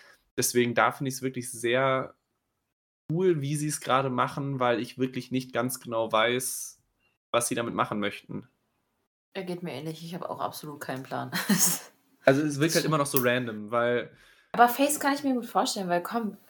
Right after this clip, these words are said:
Speaker 2: guck dir die, bis auf, ich find Garcia schon sehr, also der ist gefühlt gerade der größte Heel. <laughs> Äh, die anderen schauen sowieso alleine schon Hager mit seiner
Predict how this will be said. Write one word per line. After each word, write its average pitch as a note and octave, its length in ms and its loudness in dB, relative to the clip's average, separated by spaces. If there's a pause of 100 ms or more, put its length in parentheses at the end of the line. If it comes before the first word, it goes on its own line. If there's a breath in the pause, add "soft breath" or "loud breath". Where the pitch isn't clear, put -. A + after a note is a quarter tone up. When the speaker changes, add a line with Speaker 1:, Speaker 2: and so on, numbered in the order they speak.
Speaker 2:
guck G#3 200 -6
dir G#3+ 120 -6
die, F#3+ 200 -6
bis G3 240 -2
auf, G3 180 0
ich - 140 -12
find A#3 160 -6
Garcia F#3 400 -2
schon E3+ 220 -4
sehr, E3 400 -2
also D3 180 -4
der D#3+ 200 -2
ist - 280 -12 (800)
gefühlt F3+ 500 -10
gerade D#3+ 320 -4
der D#3+ 120 2
größte F#3 440 0
Heel. B3 420 8
<laughs> - 680 -12
Äh, F#3 360 8
die E3+ 140 -2
anderen G#3 320 -2
schauen G3+ 420 -4
sowieso F#3+ 560 -4 (1900 loud breath)
alleine E3 300 0
schon F#3+ 500 0
Hager F#3 260 0
mit F3+ 160 -2
seiner F3 440 -2